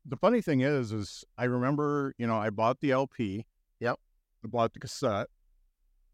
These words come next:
Speaker 1: or, or the eight track, or so I was eight track era, so I would get that, and then it'd get scratched up, so I'd buy it again, and then, or I'd lose a cassette, and I'd buy it again, and then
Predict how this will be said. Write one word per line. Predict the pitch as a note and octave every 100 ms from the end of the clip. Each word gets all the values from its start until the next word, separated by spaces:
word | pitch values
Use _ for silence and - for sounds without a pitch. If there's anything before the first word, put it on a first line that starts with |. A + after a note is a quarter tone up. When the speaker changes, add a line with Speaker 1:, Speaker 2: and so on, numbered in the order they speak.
| _
Speaker 1:
or, | B2 A#2 G#2+ G2
or | - C3
the | C3 B2+
eight | B2+ B2
track, | - F#2+ F2+ - _ _ _
or | B2
so | B2 A#2+
I | A2
was | B2 G#2+
eight | A2+ B2+
track | A2+ F#2+ F2 _ -
era, | G#2 F#2 G2 G#2+
so | - - A#2
I | A2
would | G#2+ F#2+ _ _ -
get | C3 -
that, | B2+ A#2 A2+ A#2 _ _ -
and | A#2+ A2+ A2 A2
then | A2+ A2 G#2+ A2 G#2+ G#2 G2+ F#2+ _ _ -
it'd | A#2+
get | G#2+ B2+
scratched | - A#2+ A2+ -
up, | A2+ A2 -
so | A#2
I'd | G#2 F#2+
buy | G#2
it | G#2+
again, | G#2+ G#2+ G#2 G2+ G#2+ - _ _ _ _ -
and | A#2+ A#2 A2+
then, | A2+ A2 A2 G#2+ G#2 G#2 G2+ G#2+ _
or | A2+ A2+
I'd | G#2+
lose | A2 G#2
a |
cassette, | A2 G#2+ - A2+ G#2 G#2+
and | G#2
I'd | G2
buy | G#2 G#2
it | G2
again, | F#2 G2+ G2+ G#2 _ _ _ _
and | - B2+
then | A#2+ A2+ G#2+